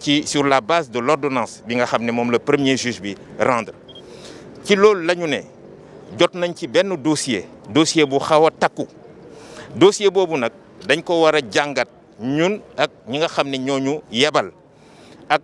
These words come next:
ñi nga xam ne ñoo nekkoon ci dossier bi, muy mandataire syndicat, syndicaux yi taxaw, euh, suñ ci waxtaanee ba pare, euh, ñu mën a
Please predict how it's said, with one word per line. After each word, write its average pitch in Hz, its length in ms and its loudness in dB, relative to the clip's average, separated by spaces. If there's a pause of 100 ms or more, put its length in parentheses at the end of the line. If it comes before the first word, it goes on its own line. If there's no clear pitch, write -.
(120)
ñi 143 140 -6
nga 180 120 2
xam 160 200 -2
ne 147 120 -4
ñoo 147 180 0
nekkoon 208 340 2
ci 180 140 -4
dossier 156 380 4
bi, 117 220 -2 (120)
muy 123 240 2
mandataire 175 480 0
syndicat, 135 560 -4
syndicaux 127 480 -2
yi 202 160 0
taxaw, 160 320 -2 (760)
euh, 131 200 4
suñ 240 180 0
ci - 80 -2
waxtaanee 196 640 4 (300)
ba 180 160 2
pare, 147 320 0 (420)
euh, 147 180 2 (220)
ñu 123 160 -8
mën 170 200 -2
a 160 60 -2